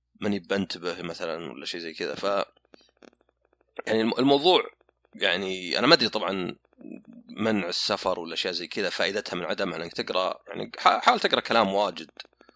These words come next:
آه، مقالات وخبراء وزي كذا. بس إنه يعني الاحتراز هنا جيد، لأنه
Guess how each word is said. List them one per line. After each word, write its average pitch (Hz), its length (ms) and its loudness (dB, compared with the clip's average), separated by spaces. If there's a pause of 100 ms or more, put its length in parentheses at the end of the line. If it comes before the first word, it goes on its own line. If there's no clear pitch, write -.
(420)
آه، 92 80 -4
مقالات 98 720 2
وخبراء 87 560 -2
وزي 85 160 -6
كذا. 85 240 -4
بس - 240 2
إنه 175 120 6
يعني 139 580 4
الاحتراز 143 520 6
هنا 147 140 6
جيد، 117 400 0
لأنه 131 320 2